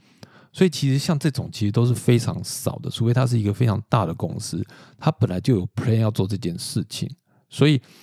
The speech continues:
他自己有他自己的案子，但是他有空余人，人的这个工程师呢，他可能会走这种方式呢，去卖给这个相关的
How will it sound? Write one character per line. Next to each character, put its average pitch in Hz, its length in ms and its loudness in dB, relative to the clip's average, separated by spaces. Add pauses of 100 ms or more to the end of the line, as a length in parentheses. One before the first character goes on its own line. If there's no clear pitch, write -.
(180)
他 - 120 -2
自 202 160 -2
己 107 120 0
有 - 40 0
他 113 140 2
自 113 80 0
己 107 80 2
的 87 100 0
案 90 240 -4
子， - 220 -12 (300)
但 139 120 4
是 143 160 4 (300)
他 143 180 2
有 98 180 2
空 135 300 0
余 95 160 0
人， 92 300 -2 (220)
人 98 200 2 (300)
的 107 140 2
这 117 160 0
个 90 200 0
工 123 200 2
程 78 180 0
师 87 220 -6
呢， 113 180 -6
他 123 100 2
可 - 120 -2
能 92 100 -2
会 107 80 0
走 95 300 -2
这 139 100 0
种 - 180 0
方 95 280 -8
式 - 180 -8
呢， - 100 -8 (460)
去 - 160 4
卖 113 220 2
给 - 280 -6 (140)
这 - 140 -8
个 60 340 -6
相 95 240 -2
关 98 220 0
的 78 320 -4